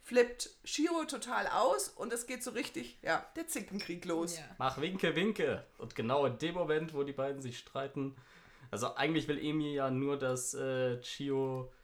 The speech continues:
Speaker 3: sich lieber fern von, äh, Sadao hält, weil sie in ihm halt den großen, bösen Dämonenkönig sieht. Und vermutlich
Speaker 1: Und Chio denkt halt, es ist eine Rivalin oder
Speaker 2: Ja.
Speaker 1: eine Ex.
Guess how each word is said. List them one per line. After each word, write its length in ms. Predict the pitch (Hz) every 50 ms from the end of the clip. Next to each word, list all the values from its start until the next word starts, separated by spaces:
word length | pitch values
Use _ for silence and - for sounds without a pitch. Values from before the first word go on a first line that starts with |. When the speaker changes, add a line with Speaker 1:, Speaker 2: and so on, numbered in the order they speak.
| - - - -
Speaker 3:
sich 240 | - - 123 - -
lieber 240 | 131 120 127 117 113
fern 400 | - - 147 143 160 170 180 165
von, 560 | - - 170 160 160 160 156 156 156 - -
äh, 500 | 143 143 143 143 143 139 139 139 135 135
Sadao 520 | - - 151 147 143 143 135 143 143 135
hält, 260 | 139 139 135 131 -
weil 220 | - 123 120 113 104
sie 240 | 113 120 120 120 117
in 160 | 113 113 -
ihm 180 | 120 117 110 110
halt 160 | 113 104 -
den 100 | 110 104
großen, 560 | 101 113 - - - 113 - - - 117 107 104
bösen 340 | 117 110 110 110 110 110 101
Dämonenkönig 720 | 95 95 107 135 165 180 165 - - 170 175 175 165 - -
sieht. 320 | - 180 180 180 185 - - - _ _ _ _ _ _ _
Und 320 | - 135 127 120 120 131 131 - _ _ _ _ _ _ _ _ _ _
vermutlich 640 | - 123 135 156 185 185 - 175 170 170 - - - _ - - - - _ _ _ _ _ _ _ - _ _ _ _
Speaker 1:
Und 100 | - 190 -
Chio 220 | 220 240 220 208
denkt 340 | 202 190 170 180 208 - 254
halt, 320 | 262 254 277 320 - - -
es 140 | - 240 -
ist 140 | 165 - -
eine 140 | 226 208 214
Rivalin 600 | 254 277 262 277 285 302 302 262 208 190 202 - - - -
oder 240 | - 160 170 180 202 269
Speaker 2:
Ja. 40 | 269
Speaker 1:
eine 100 | 196 156
Ex. 360 | 175 175 175 - - -